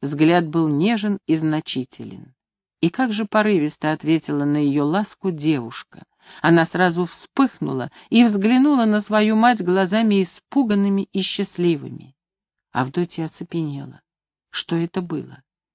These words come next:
Молчаливое благословение? Безмолвный сговор о том, о чем еще рано говорить словами? Машина тронулась.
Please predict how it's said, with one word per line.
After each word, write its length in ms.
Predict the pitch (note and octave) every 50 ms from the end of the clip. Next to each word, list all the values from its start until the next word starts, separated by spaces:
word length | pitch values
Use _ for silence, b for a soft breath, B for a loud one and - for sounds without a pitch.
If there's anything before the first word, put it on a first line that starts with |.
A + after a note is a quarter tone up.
| _ _ _ _
Молчаливое 720 | - C3+ D3 C#3+ - - D#3 D3+ E3+ F#3 E3+ E3+ E3+ E3+ D#3+
благословение? 1080 | D3+ C#3+ D#3+ D#3+ D3 D#3+ D#3 - - D3 C#3+ C3+ C3+ F3+ A3 A3 F#3 C3+ B2 C3 - _ _ _ _ _ _ _ _ _ _ -
Безмолвный 800 | C#3 D#3 F#3+ F#3+ F3+ F#3 F#3+ A3 B3 A#3+ A3 G#3+ A3 G#3 G#3 G3
сговор 480 | F3 D3 C#3+ F3 G#3 A3 G#3+ G3 F3+
о 120 | E3+ E3 D#3+
том, 420 | - - E3+ F#3+ G3 G#3+ A3 G#3+ - _ _ _
о 100 | - D3+
чем 300 | D3+ - - E3+ E3+ F3
еще 260 | F3 D#3+ - - D#3+ C#3
рано 300 | C#3+ D#3 F3 F3+ F3 D#3+
говорить 440 | D3+ D3+ D3 D3 D3 D#3+ F#3 -
словами? 720 | - - - D3 C#3 C3+ C#3 D3+ G3 G#3+ G3+ - - - _ _ _ _ _ _ _ _ _ _ _ _ _ _
Машина 400 | - A2 A#2 - - D#3 D#3 D3+
тронулась. 680 | - - C#3+ C#3 C3+ C3 A#2+ B2 B2 B2 - - -